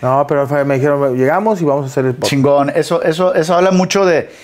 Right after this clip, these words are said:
Speaker 2: del profesionalismo, que no todos, güey. Hay quien me habla y me dice, "No, ¿sabes qué? Primero, este,
Speaker 1: No, no,
Speaker 2: eh,
Speaker 1: no.
Speaker 2: déjame ir a comer y luego",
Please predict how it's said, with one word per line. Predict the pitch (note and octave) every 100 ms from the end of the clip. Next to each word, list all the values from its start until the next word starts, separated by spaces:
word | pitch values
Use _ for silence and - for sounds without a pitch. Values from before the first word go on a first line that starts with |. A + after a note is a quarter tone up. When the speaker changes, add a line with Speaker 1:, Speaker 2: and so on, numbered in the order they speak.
| - -
Speaker 2:
del | D3+
profesionalismo, | C3 B2+ C3+ C3+ C#3+ D#3 F#3
que | -
no | C3+ C#3
todos, | C3 B2+ C#3+ C3
güey. | C3+
Hay | C3+ C3+
quien | C#3+ C#3+ C#3
me | C#3
habla | C#3 D3
y |
me | C3+
dice, | B2+ C#3
"No, | F3+
¿sabes | G3 G3+ -
qué? | G3+
Primero, | G3 F3 F#3 F#3
este, | F3+ - - -
Speaker 1:
No, | C#3 C#3 D3+ D3
no, | C3
Speaker 2:
eh, | C3
Speaker 1:
no. | -
Speaker 2:
déjame | C#3 E3+
ir | F3+
a |
comer | D#3+ C#3 F3
y | E3
luego", | D#3+ E3